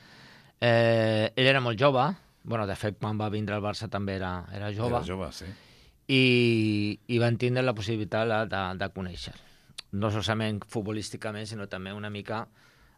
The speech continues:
Speaker 1: el seu, el seu tarannà i la seva manera de,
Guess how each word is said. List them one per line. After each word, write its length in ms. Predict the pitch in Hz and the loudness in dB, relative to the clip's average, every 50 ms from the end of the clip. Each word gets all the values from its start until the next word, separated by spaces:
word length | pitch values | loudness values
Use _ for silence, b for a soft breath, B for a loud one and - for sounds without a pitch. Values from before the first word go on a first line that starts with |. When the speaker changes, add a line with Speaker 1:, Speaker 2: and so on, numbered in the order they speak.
| b - | b -6
Speaker 1:
el 120 | 101 95 | -4 -4
seu, 720 | - - - 110 107 107 104 101 104 104 98 95 95 90 - | -4 -2 0 0 2 2 2 2 2 2 2 2 0 -2 0
el 180 | - 101 98 95 | 0 0 0 0
seu 1300 | - - - 120 110 110 113 113 113 110 107 107 107 104 104 104 104 104 101 104 107 104 98 98 90 - - - - - _ _ - | -2 -4 -2 -2 0 0 0 0 0 0 0 0 -2 -2 -2 -2 -2 -2 -4 -4 -4 -6 -6 -8 -8 -10 -14 -18 -20 -20 _ _ -8
tarannà 680 | - 113 107 107 104 107 110 117 127 131 131 135 131 131 | -4 -2 0 2 2 0 2 4 6 8 8 6 6 4
i 120 | 127 117 | 4 2
la 180 | 110 110 101 101 | 2 2 0 0
seva 260 | - 117 113 107 104 | 0 2 2 2 2
manera 360 | 104 104 101 101 101 101 98 98 | 0 0 0 0 0 0 2 2
de, 140 | 92 90 | 2 0